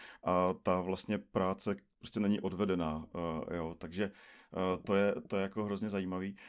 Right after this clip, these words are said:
Já třeba mám trošku jinou metodu v tom, že já si dedikuju, řekněme, jeden, jednu hodinu denně na tvorbu nějakého obsahu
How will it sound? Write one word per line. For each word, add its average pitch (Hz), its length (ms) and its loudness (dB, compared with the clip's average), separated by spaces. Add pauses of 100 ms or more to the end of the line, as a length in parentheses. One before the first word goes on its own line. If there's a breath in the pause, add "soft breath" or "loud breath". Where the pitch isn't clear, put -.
(140)
Já 101 100 2
třeba 135 160 4
mám 135 160 4
trošku 135 220 -2
jinou 139 180 4
metodu 131 420 6
v 123 80 -8
tom, 120 220 6
že 120 340 8
já 110 160 6
si 117 200 2 (100)
dedikuju, 113 420 4
řekněme, 110 540 2
jeden, 110 420 4 (200)
jednu 104 240 2
hodinu 113 300 2
denně 104 340 2
na 101 120 2
tvorbu 101 360 -4
nějakého 104 400 0
obsahu 101 600 -4